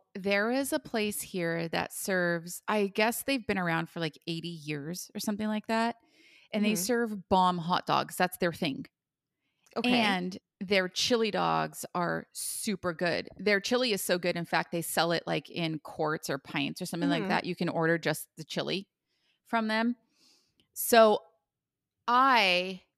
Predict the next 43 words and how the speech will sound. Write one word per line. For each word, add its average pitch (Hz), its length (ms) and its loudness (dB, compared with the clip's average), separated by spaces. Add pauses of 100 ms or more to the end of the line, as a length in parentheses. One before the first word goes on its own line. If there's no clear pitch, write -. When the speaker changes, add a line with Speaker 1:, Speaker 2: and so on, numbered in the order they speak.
(200)
Speaker 1:
have 196 320 0
no 196 160 4
problem 185 420 2
going 175 320 -2
there 180 480 2 (140)
as 180 180 -2
many 175 220 -2
times 170 300 -6
as 165 100 -6
I 165 80 -2
need 160 220 -4
to 220 200 0
<laughs> - 20 -6
to 208 80 -4
get - 260 -2
a, 233 180 0 (400)
a 247 60 8
hot 208 200 8
Speaker 2:
So 294 60 2
Speaker 1:
dog. 277 100 6
Speaker 2:
you've - 140 8
been 339 140 6
Speaker 1:
Like, 330 40 6
Speaker 2:
there 254 120 10
before? 208 560 6 (140)
Speaker 1:
yes, 208 400 -2
I've 190 100 2
been 208 140 6
there 233 140 6
before. 190 760 8
I 190 120 6
will 190 300 -2 (280)
go 214 440 10
on 214 180 8
National 190 420 2
Chili 175 340 2
Dog 165 260 4
Day, 151 340 4
and 160 140 0
I'm 156 100 0
gonna 151 340 2 (100)
get - 200 6
one 262 300 2